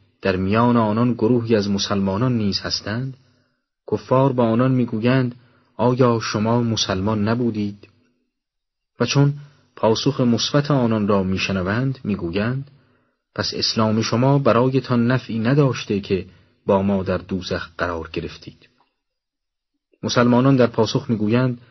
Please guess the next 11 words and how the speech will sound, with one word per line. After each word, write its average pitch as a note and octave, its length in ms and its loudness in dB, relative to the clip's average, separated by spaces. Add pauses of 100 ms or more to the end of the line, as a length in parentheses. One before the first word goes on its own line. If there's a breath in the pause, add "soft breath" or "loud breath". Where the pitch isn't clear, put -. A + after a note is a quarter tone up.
(320 soft breath)
«ما C3 220 4
به B2+ 120 2
خاطر G#2 420 0
گناهانمان G2+ 840 0 (360 soft breath)
در G2+ 120 0
دوزخ F2 540 -6 (260)
قرار F2 340 -4
گرفته‌ایم.» D#2+ 520 -12 (920)
در G2 100 -2
این F2+ 120 -2
هنگام G#2+ 500 -2